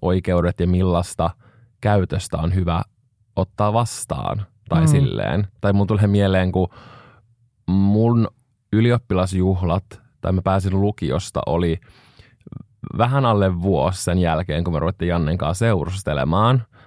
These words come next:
Speaker 1: Mut Jannehan ei ikinä ollut mun ylppäreissä, mikä niin kun, kun mä mietin sitä asiaa, ja ennen kuin mä edes, niin kun, ennen kuin me suunniteltiin tätä jaksoa, ää, eilen, niin mä olin itse asiassa samana päivänä, just kun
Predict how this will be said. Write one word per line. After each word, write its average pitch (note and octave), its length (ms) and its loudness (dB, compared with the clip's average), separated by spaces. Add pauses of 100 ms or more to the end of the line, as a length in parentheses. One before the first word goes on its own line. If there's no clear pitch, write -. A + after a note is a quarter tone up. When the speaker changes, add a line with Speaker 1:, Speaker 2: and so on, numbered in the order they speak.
Speaker 1:
Mut G2+ 120 0
Jannehan A2 460 2
ei F#2 240 2
ikinä F#2 320 2
ollut G#2 420 2
mun F2 180 2
ylppäreissä, F#2+ 920 -2 (800)
mikä G2 280 2
niin F#2+ 220 4
kun, F#2+ 220 4 (460)
kun G#2 100 2
mä G#2 60 4
mietin A#2+ 420 2
sitä - 160 -2
asiaa, F2+ 760 0
ja F2+ 100 -2 (200)
ennen A2+ 200 2
kuin A#2+ 80 -2
mä A#2 80 2
edes, A2+ 160 -2 (380)
niin G#2 200 2
kun, G2 220 2
ennen A2+ 200 0
kuin A#2 80 -2
me A2+ 40 0
suunniteltiin A2 500 2
tätä F2+ 100 0
jaksoa, F#2+ 520 0 (520)
ää, E2+ 360 0 (400)
eilen, F#2 400 0 (400)
niin F#2+ 500 4 (200)
mä G2 60 0
olin G#2+ 140 2
itse A#2 160 -2
asiassa C#3+ 160 -2
samana C#3 280 2
päivänä, G#2 340 0
just F2 180 -2
kun - 140 -4